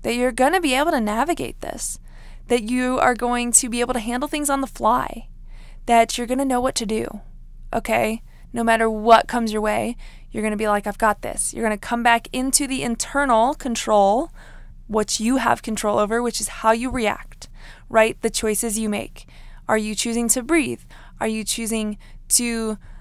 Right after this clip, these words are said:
let yourself lock up? Okay, if you start getting that, like, lump in your throat and you're like, "Oh my gosh," or you start feeling nauseous, okay?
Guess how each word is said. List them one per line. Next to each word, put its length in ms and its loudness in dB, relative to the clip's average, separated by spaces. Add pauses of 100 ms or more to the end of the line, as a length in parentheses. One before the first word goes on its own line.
(180)
let 260 6
yourself 400 4
lock 320 0
up? 300 -2
Okay, 280 -2
if 100 -4
you 60 0
start 220 0
getting 260 0
that, 160 -2
like, 180 -4
lump 320 4
in 100 0
your 120 -2
throat 220 2
and 80 -8
you're 100 -2
like, 240 -4
"Oh 100 4
my 140 0
gosh," 340 0
or 40 -12
you 60 -10
start 220 -4
feeling 340 -2
nauseous, 600 2
okay? 400 -2